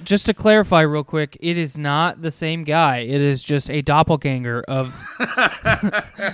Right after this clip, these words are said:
So, so the guy who plays Bodhi Rook, the pilot in, uh, Rogue One, is Riz Ahmed. The guy that plays,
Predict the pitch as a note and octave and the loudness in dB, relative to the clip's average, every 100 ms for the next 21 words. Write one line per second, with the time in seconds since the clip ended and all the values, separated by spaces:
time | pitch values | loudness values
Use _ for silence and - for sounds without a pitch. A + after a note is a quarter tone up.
0 | - C4 - - G#3 - - A3+ A3 G3 | -2 -2 -2 -12 -14 -12 4 8 8 6
1 | G#3+ A3 G3+ G3+ G#3+ A#3 A3+ G#3 G#3 G3+ | 6 6 6 6 8 8 6 6 6 6
2 | F3 D3 F3 F3+ F3+ F3 D#3 E3 D#3 - | 6 4 8 8 8 4 6 6 6 0
3 | D3 - D#3+ D#3+ E3 D#3+ - D#3 D3+ C#3+ | -2 4 4 4 4 2 0 0 2 0
4 | C#3 C3+ - C#3+ C3+ C3 C3 - D3+ D#3 | -4 -10 -8 -4 -4 -4 -6 0 2 2
5 | D3 D3+ D3+ F3 F#3 D#3 C3+ D3 D#3 D#3 | 4 4 4 2 0 -4 0 2 4 4
6 | D3 C#3 C#3+ E3 F#3+ G#3+ _ _ _ _ | 4 2 0 0 -2 -10 _ _ _ _
7 | _ _ _ _ _ D#3 D#3 D#3 D#3+ E3+ | _ _ _ _ _ -4 0 4 4 4
8 | D#3+ - D#3 D3+ D3+ D3 C#3+ - | 2 0 2 4 4 2 -2 -8